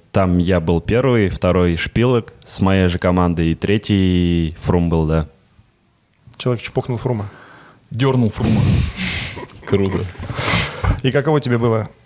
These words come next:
Speaker 2: Ну, это же фактически, это супер событие вообще в мире велоспорта. Ты, я так понимаю, был зеленый еще, да? А тебя никто не знал?
Speaker 1: Это был пятнадцатый год.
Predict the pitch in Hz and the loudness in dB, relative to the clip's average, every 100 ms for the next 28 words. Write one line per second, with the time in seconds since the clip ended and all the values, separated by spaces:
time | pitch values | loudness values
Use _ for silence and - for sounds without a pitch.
0 | - 131 135 110 139 123 131 - 127 120 | -8 -4 -2 0 -2 0 -4 -2 2 2
1 | 117 123 110 - 143 127 113 - 120 135 | 2 0 0 0 0 0 0 0 0 0
2 | 123 113 104 101 101 98 107 - 107 98 | 0 -2 -2 -2 -2 -4 -6 -4 -4 0
3 | 107 104 104 101 - 107 - 95 101 - | 0 2 0 0 0 -2 -2 -6 -8 -14
4 | - - - 120 120 117 123 123 120 117 | -20 -20 -4 0 0 0 0 2 0 0
5 | 117 139 151 104 98 104 113 139 - _ | 0 2 0 -2 -4 -4 -4 -6 -8 _
6 | _ _ _ _ - 117 120 120 120 120 | _ _ _ _ -6 -4 0 0 0 0
7 | 117 131 107 110 104 90 107 - 98 101 | 2 2 2 2 0 2 0 2 0 2
8 | 104 95 - - 90 76 90 101 120 - | 2 2 0 2 0 2 2 2 2 -2